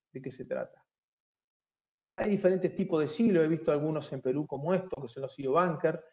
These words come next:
requieren una inversión inicial alta, pero nos permite un guardado, este, con buena compactación y buena protección. Este,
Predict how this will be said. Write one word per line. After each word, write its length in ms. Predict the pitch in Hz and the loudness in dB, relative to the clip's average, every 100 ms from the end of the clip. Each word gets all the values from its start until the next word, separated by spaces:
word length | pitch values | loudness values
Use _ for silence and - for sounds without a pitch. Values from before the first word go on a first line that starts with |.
| _ _ - | _ _ -2
requieren 400 | 143 143 160 156 | 0 2 2 2
una 120 | 151 | 0
inversión 560 | 147 135 135 156 151 | 2 2 2 -2 -2
inicial 420 | 151 135 - 151 147 | -2 -6 0 4 8
alta, 640 | 185 160 135 151 160 175 - - _ | 10 8 6 4 4 2 -12 -20 _
pero 180 | 151 185 | 6 6
nos 140 | 180 | 6
permite 480 | 180 143 151 165 165 | 2 0 0 0 2
un 140 | 160 | 2
guardado, 960 | 147 143 147 160 165 170 156 131 - - _ - | 4 6 6 8 8 8 6 2 -4 -18 _ -6
este, 720 | 127 120 139 135 131 127 123 120 - _ | -6 -2 0 2 4 2 -2 -8 -18 _
con 220 | - 143 | -2 2
buena 340 | 147 180 185 175 | 6 6 6 4
compactación 840 | 156 139 151 - 147 - 185 196 | 2 4 2 2 0 6 6 6
y 40 | 170 | 4
buena 320 | 143 156 151 | 2 2 2
protección. 840 | 139 131 139 - 220 214 196 202 202 - _ _ - | 0 0 -2 -2 2 4 6 4 0 -6 _ _ -6
Este, 840 | 131 123 127 135 131 127 127 127 | -4 -4 0 2 2 2 0 -4